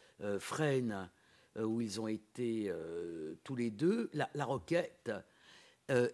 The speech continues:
et, et Fresnes. Euh, les dossiers ont été pilonnés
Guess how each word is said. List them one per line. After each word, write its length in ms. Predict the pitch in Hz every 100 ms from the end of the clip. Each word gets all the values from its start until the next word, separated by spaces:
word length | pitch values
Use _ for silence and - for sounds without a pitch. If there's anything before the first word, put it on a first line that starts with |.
| -
et, 440 | 143 139 131 -
et 40 |
Fresnes. 520 | 120 - 90 71 73 67 _ _ - - - - - - -
Euh, 160 | 143 143
les 260 | 180 226
dossiers 640 | 196 208 - - 247 277 - -
ont 180 | 196 175
été 640 | 175 170 - 160 135 - - _ -
pilonnés 680 | - 220 170 143 143 165 127